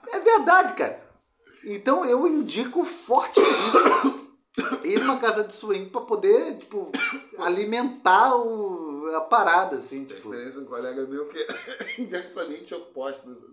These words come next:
Speaker 2: tua. Que é, ele tava aí numa caixa prego do brasileiro, aí foi sair com a menina, aí ele falou que chegou lá, aí era um clima ruim pra caralho,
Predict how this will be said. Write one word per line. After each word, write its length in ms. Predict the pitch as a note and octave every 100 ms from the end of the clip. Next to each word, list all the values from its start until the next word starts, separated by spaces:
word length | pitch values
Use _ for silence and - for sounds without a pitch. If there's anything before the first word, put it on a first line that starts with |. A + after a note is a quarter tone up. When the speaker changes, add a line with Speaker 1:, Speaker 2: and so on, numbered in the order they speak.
| _
Speaker 2:
tua. 200 | B2+ A#2 _ _ _ - - _ _ _ A2+
Que 120 | A#2
é, 320 | A2+ A2+ A2+ _ _ _ _ _ _ _ -
ele 120 | B2+
tava 320 | - B2+ B2+
aí 120 | C3
numa 380 | B2+ B2+ C3 B2
caixa 320 | A#2+ C3 -
prego 380 | - C3 B2+ C3
do 100 | C3
brasileiro, 720 | B2+ C3 B2+ B2+ B2+ C#3 D3+ _
aí 200 | C#3 - C3
foi 160 | C#3 C3+
sair 180 | C3
com 120 | A#2+ B2+
a 40 |
menina, 400 | C3 B2+ A#2+ C3+ - _ _ _ _ _ _ _ -
aí 160 | B2+
ele 120 | C#3
falou 320 | C#3+ C3 C3+ C3+
que 80 | -
chegou 340 | D3 C3+ C3
lá, 320 | A#2+ C3 - -
aí 160 | C3
era 100 | D#3
um 80 | D#3
clima 300 | _ C#3+ D#3+ C3+
ruim 160 | D3
pra 120 | D3 D3+
caralho, 440 | C#3 C3 - -